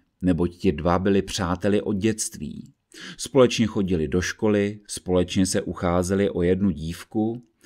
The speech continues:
a když se s ní Voltiger oženil, Malchance přísahal, že zůstane do smrti starým mládencem.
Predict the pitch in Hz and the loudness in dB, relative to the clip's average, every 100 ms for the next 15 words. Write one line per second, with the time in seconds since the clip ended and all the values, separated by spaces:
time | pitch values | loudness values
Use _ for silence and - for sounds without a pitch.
0 | - - 87 82 85 101 90 101 104 85 | -18 -8 -4 -2 0 0 2 4 4 4
1 | 82 85 87 98 92 - 87 85 98 107 | 2 2 2 4 2 0 -2 2 4 4
2 | 117 120 131 - - - - 170 160 175 | 2 0 -4 -10 -20 -10 0 0 2 2
3 | 143 - - 113 110 - 139 139 139 143 | 2 0 -4 -2 0 0 0 2 0 -2
4 | 139 - - 151 165 165 - 156 123 107 | -8 -20 -8 -2 0 0 0 2 2 0
5 | - 135 143 131 - 123 123 117 110 101 | 0 -2 0 -4 0 2 4 4 2 2
6 | 107 104 101 - - | 2 2 0 -6 -8